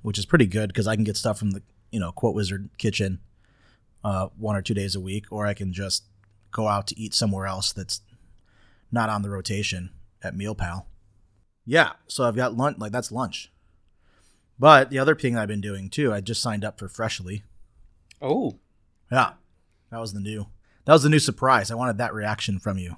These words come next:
Speaker 1: That's why I
Speaker 2: So,
Speaker 1: didn't tell you earlier.
Speaker 2: Freshly is the one, is that prepackaged meals, like, in the little, um, kinda like the bowls? Is that the one that Freshly is?
Speaker 1: Yeah, they come in these trays. It's kind
Speaker 2: There
Speaker 1: of
Speaker 2: you go.
Speaker 1: like a rectangular, it almost looks like a frozen dinner thing.
Speaker 2: Yeah.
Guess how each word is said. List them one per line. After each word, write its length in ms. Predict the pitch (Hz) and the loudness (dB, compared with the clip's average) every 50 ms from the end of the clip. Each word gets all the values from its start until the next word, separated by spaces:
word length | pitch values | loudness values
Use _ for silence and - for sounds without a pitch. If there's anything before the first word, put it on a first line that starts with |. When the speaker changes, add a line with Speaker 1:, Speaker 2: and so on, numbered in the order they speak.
| - - - | -12 -14 -14
Speaker 1:
That's 120 | 104 - | -10 -2
why 100 | - 143 | 0 2
I 20 | 135 | 2
Speaker 2:
So, 80 | 131 | 2
Speaker 1:
didn't 140 | 127 110 95 | 0 -2 -6
tell 100 | 117 113 | -8 -8
you 140 | 107 101 98 | -8 -10 -10
earlier. 320 | 98 104 101 95 92 - _ _ _ _ _ | -12 -12 -12 -14 -16 -18 _ _ _ _ _
Speaker 2:
Freshly 440 | - - 147 180 185 269 202 - 143 | -2 0 0 0 0 0 2 2 2
is 120 | 135 113 | 2 2
the 60 | 117 | 0
one, 320 | 113 113 117 113 110 110 104 | 0 0 0 0 -2 -4 -4
is 100 | 107 107 | 0 2
that 280 | 135 147 147 - _ | 2 2 2 0 _
prepackaged 960 | - - 135 131 131 123 - - 120 117 117 - 120 117 117 113 - - - | -6 -4 -4 -2 -2 -4 0 2 2 2 2 0 -8 -10 -10 -12 -12 -14 -10
meals, 420 | - 131 123 120 113 113 113 110 117 | -6 -4 -4 -4 -4 -6 -6 -4 -4
like, 160 | 110 101 - | -4 -2 -2
in 120 | 113 110 | -2 -2
the 100 | 107 104 | 0 -2
little, 280 | 101 104 107 101 101 101 | -2 -2 -2 -2 0 0
um, 340 | 101 101 98 95 95 98 - _ _ _ _ _ _ _ _ _ _ _ _ _ _ _ _ _ - | 2 2 0 0 -2 -6 -12 _ _ _ _ _ _ _ _ _ _ _ _ _ _ _ _ _ -8
kinda 160 | - 147 127 | -4 -2 0
like 160 | 113 107 101 - | 0 0 -2 -4
the 60 | 110 | -4
bowls? 400 | 98 110 107 110 117 117 - - | -4 -2 -2 -2 -2 -4 -8 -10
Is 120 | 113 104 | -6 -2
that 120 | 117 113 113 | -2 -2 -2
the 80 | 120 | -2
one 140 | 117 117 117 | -4 -4 -4
that 120 | 113 110 | -4 -4
Freshly 360 | - - 117 110 - - 117 117 | -4 -4 -4 -4 -4 -8 -8 -8
is? 240 | 117 110 - - _ _ _ _ _ _ - | -10 -12 -14 -20 _ _ _ _ _ _ 0
Speaker 1:
Yeah, 140 | 294 277 165 | 4 6 6
they 100 | 160 160 | 6 8
come 160 | - 220 196 | 8 8 8
in 80 | 185 | 8
these 180 | 165 147 120 - | 4 4 0 -2
trays. 640 | - - - - 127 127 123 123 113 107 110 107 | -4 -6 -4 -2 0 0 2 0 0 -4 -6 -8
It's 140 | 120 107 - - | -8 -8 -6 -4
kind 140 | - 135 | 0 2
Speaker 2:
There 80 | 135 135 | 2 2
Speaker 1:
of 60 | 113 | 2
Speaker 2:
you 60 | 98 | 0
go. 60 | 101 120 | 0 0
Speaker 1:
like 160 | 117 107 - | -2 -2 -6
a 60 | 117 | -6
rectangular, 720 | 117 120 110 - - 127 113 117 113 117 113 113 110 110 | -6 -6 -6 -6 -4 -4 -4 -4 -6 -6 -6 -6 -6 -8
it 80 | - 117 | -6 -6
almost 220 | 120 127 131 - | -4 -4 -2 -4
looks 140 | 131 113 - | -4 -2 -2
like 140 | 127 110 - | -4 -4 -4
a 200 | 104 95 95 87 - - | -6 -8 -10 -12 -16 -16
frozen 380 | - - 117 113 110 107 101 95 | -8 -6 -6 -4 -4 -4 -4 -4
dinner 280 | 101 104 110 113 110 | -4 -4 -6 -6 -6
thing. 220 | 104 - 120 113 117 | -6 -4 -4 0 0
Speaker 2:
Yeah. 180 | 123 123 - | 0 0 -2